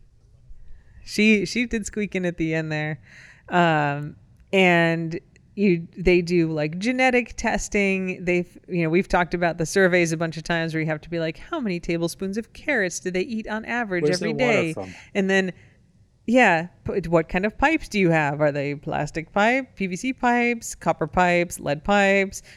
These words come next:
Speaker 1: municipal water, well water? Do they drink out of a lake? Where do they swim? Do they swim in the ocean? Do they swim in
Speaker 2: Sorry.
Speaker 1: puddles? Do they
Speaker 2: What
Speaker 1: swim
Speaker 2: kind
Speaker 1: in
Speaker 2: of
Speaker 1: pools?
Speaker 2: treats
Speaker 1: Do they
Speaker 2: do they
Speaker 1: swim
Speaker 2: get?
Speaker 1: in
Speaker 2: What kind of toys do they have?
Speaker 1: Yeah, how many?
Speaker 2: Yeah.
Speaker 1: How often?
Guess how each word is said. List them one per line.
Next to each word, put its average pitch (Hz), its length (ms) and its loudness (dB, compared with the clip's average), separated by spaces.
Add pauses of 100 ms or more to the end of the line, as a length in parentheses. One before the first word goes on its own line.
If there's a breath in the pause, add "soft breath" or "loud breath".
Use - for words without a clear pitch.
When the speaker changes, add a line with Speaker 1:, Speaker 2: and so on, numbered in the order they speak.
(100)
Speaker 1:
municipal 196 500 0
water, 185 520 2
well 185 300 4
water? 180 580 2 (220 loud breath)
Do 196 80 2
they 190 120 4
drink 156 260 -6
out 175 120 0
of 202 80 -2
a 233 60 0
lake? 269 420 0
Where 160 160 2
do 180 80 0
they 220 140 0
swim? 240 480 -2
Do 156 80 0
they 151 80 2
swim 151 160 -8
in 143 60 -10
the 147 160 -4
ocean? 277 400 0
Do 220 60 0
they 156 120 -2
swim 143 160 -8
in 139 60 -8
Speaker 2:
Sorry. - 80 -12
Speaker 1:
puddles? 233 320 2
Do 208 60 2
they 160 60 2
Speaker 2:
What 143 60 -2
Speaker 1:
swim 151 100 2
Speaker 2:
kind 151 80 4
Speaker 1:
in 143 60 2
Speaker 2:
of 143 60 -8
Speaker 1:
pools? 170 100 -2
Speaker 2:
treats 220 240 4
Speaker 1:
Do 214 60 2
they - 20 4
Speaker 2:
do 160 60 4
they 98 40 0
Speaker 1:
swim - 140 -4
Speaker 2:
get? - 80 -2
Speaker 1:
in 98 60 -6
Speaker 2:
What 101 100 -8
kind 131 160 -4
of 123 80 -6
toys 113 420 0
do 98 160 -4
they 92 80 -10
have? 92 100 -14 (280)
Speaker 1:
Yeah, 196 160 -4
how - 280 0
many? 214 460 0 (100)
Speaker 2:
Yeah. 202 140 6
Speaker 1:
How 180 100 4
often? 220 580 0